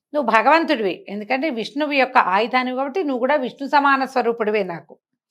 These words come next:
నేను నిన్ను యాచించవచ్చు. నువ్వు సమస్త భూతములకు అజేయుడవు.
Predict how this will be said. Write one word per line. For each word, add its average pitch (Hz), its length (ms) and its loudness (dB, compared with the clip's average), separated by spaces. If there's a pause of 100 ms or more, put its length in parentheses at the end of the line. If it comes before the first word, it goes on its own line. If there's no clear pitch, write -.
(500)
నేను 226 180 -2
నిన్ను 220 200 -2
యాచించవచ్చు. 208 760 -2
నువ్వు 294 260 2
సమస్త 277 440 4
భూతములకు 320 680 6
అజేయుడవు. 208 800 6